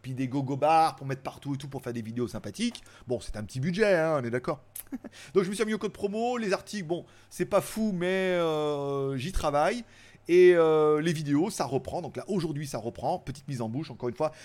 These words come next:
Si vous suivez sur Inter-, si vous me suivez sur Instagram, et je vous invite fortement à me suivre sur Instagram, euh, la petite voix du jour, c'était, euh, miracle sur miracle, hein, tu vois ce que je veux dire. Et là, tu te dis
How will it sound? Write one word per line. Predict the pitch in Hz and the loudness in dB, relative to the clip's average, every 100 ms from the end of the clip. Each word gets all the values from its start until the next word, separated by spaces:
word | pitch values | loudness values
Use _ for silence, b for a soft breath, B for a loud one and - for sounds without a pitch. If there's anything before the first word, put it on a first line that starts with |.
| B | B
Si | - 202 | -4 -2
vous | 196 | 0
suivez | - 185 190 | -2 -2 -4
sur | - 160 | -2 -2
Inter-, | 151 139 135 | -2 -4 -6
si | - 143 | -8 -6
vous | 139 | -6
me | 135 | -6
suivez | - 214 214 185 | -6 -2 2 2
sur | - 139 | 2 -4
Instagram, | 117 117 113 147 104 | -2 -2 0 -2 -6
et | 95 | -14
je | |
vous | 98 107 | -10 -10
invite | 107 107 _ - b b b | -10 -10 _ -20 b b b
fortement | - - 202 - 143 143 131 | -10 -6 -4 -2 -2 -2 -6
à | - | -8
me | 95 | -10
suivre | - 131 | -10 -12
sur | - 98 | -10 -10
Instagram, | - 90 101 156 156 b b b b b _ | -10 -8 -4 -4 -6 b b b b b _
euh, | - 95 | -16 -8
la | 117 | -8
petite | - 135 | -6 2
voix | 143 | 2
du | 123 120 | 2 0
jour, | 151 196 | 4 4
c'était, | - - 147 165 175 | 2 -2 2 2 2
euh, | 147 135 131 127 | 2 0 -2 -2
miracle | 135 165 196 | 0 0 2
sur | 185 | -2
miracle, | 190 214 208 185 | 0 2 2 0
hein, | 151 | -4
tu | 160 | -4
vois | 151 | -6
ce | |
que | - | -2
je | |
veux | 185 | 0
dire. | 202 127 | 0 2
Et | |
là, | 143 | 0
tu | 185 | 0
te | - | -6
dis | 156 190 | -6 -6